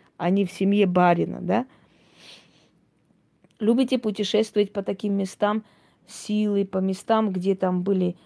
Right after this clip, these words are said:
какие-то особняки или есть. Э, Европа вас тянет, вот, средневековые, вот эти все замки, вся эта темнота.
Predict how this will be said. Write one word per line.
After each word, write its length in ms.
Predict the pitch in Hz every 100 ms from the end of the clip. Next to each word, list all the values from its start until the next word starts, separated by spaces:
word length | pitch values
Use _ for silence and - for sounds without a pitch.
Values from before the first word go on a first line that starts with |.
| _
какие-то 380 | - 180 185 180
особняки 920 | 202 - 220 220 220 196 190 208 208
или 260 | 190 202 190
есть. 600 | 180 190 208 202 - - _ _ _ _ _ -
Э, 200 | - 190
Европа 720 | - 220 262 208 190 226 220
вас 260 | 208 196 - -
тянет, 520 | 214 202 190 190 185
вот, 220 | 185 185 180
средневековые, 960 | - 196 196 190 196 - 208 190 190
вот 180 | 180 180
эти 180 | 190 190
все 220 | - 190
замки, 800 | 170 165 190 196 190 - 190 190 _ _ _ _ _
вся 160 | -
эта 160 | 196 202
темнота. 880 | 190 233 214 202 196 - 190 190